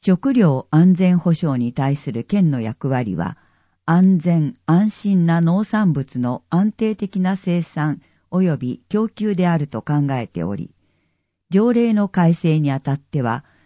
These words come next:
食料自給総合対策調査特別委員会からの提言も踏まえ、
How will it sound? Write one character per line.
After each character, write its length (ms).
食 400
料 400
自 220
給 380
総 320
合 260
対 240
策 480
調 200
査 320
特 260
別 440
委 80
員 280
会 280
か 160
ら 120
の 160
提 300
言 300
も 140
踏 140
ま 180
え、 160